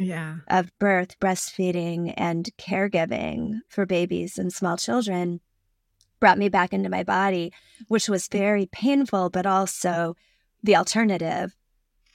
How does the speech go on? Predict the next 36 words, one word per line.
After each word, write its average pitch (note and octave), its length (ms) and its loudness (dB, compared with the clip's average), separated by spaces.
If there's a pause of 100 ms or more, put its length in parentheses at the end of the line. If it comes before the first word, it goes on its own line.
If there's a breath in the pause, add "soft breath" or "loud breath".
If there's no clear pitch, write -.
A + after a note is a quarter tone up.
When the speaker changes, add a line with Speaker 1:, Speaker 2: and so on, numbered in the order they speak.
(280)
Speaker 2:
of G3+ 80 6
Speaker 1:
Yeah. G3+ 180 8
Speaker 2:
being G3+ 120 4
disembodied, F#3+ 680 4
you B3 180 4
know, F#3 260 2
like, G3 240 4
so G3 340 2
it F#3+ 100 -2
was G3+ 160 -2
a G3+ 100 0
really, G3+ 320 0
it G3+ 80 -4
was G3+ 140 -2
like A3+ 180 2
being F#3+ 200 0
born, F3 500 0
like, F3 180 -2
really, F3+ 380 0
birth F3+ 260 -2
is F3+ 140 -4
painful F#3 440 0
and F3 140 -4
violent F3 480 0
and E3+ 160 -4
traumatic, F3 640 -2
and F#3 100 -4
I F#3+ 60 -2
had F3 180 -2
to F#3 80 -4
be F3 160 -2
reborn F#3+ 640 0
into F3+ 280 -2
my E3+ 180 -2
own F3+ 180 -4
body. F#3 580 0